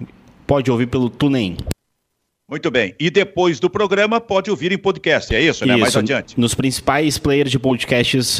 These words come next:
Speaker 1: ah, pode ouvir o programa, Pagos para Pensar.
Speaker 2: É pra não deixar dúvida. Pagos para Pensar, na parceria com a Fevale, Universidade Fevale,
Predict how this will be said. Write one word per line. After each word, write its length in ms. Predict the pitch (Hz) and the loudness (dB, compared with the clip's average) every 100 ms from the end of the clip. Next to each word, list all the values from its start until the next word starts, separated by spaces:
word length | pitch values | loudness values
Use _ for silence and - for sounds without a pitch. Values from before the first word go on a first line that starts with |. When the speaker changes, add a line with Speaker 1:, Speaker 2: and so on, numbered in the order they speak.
| - | 0
Speaker 1:
ah, 360 | 131 123 123 107 | 2 2 2 2
pode 200 | 120 127 | 0 2
ouvir 120 | 120 | 2
o 40 | 117 | 2
programa, 400 | 123 113 98 92 | 2 4 4 0
Pagos 440 | - 110 110 107 | 0 0 0 0
para 160 | 113 107 | 0 0
Pensar. 500 | 104 92 92 85 - - - _ _ | -2 0 0 -2 -6 -12 -14 _ _
Speaker 2:
É 100 | 151 | -10
pra 220 | 151 123 110 | -8 -6 -4
não 180 | 139 | -2
deixar 340 | 120 110 117 95 | -2 -4 -4 -4
dúvida. 400 | 110 104 85 90 | -4 -4 -4 -4
Pagos 420 | - 175 160 131 | -2 -2 -2 -4
para 220 | - 139 120 | -2 -2 0
Pensar, 420 | 123 - 143 131 | -4 -2 -2 -2
na 80 | 117 | -6
parceria 520 | 127 120 127 139 143 | -8 -8 -8 -6 -6
com 120 | 127 | -4
a 60 | 120 | -4
Fevale, 480 | 151 107 143 120 131 | -4 -2 0 0 -2
Universidade 680 | 156 139 131 131 151 151 | -2 -2 -2 -2 -2 -2
Fevale, 540 | 180 143 147 147 147 | -2 0 2 2 0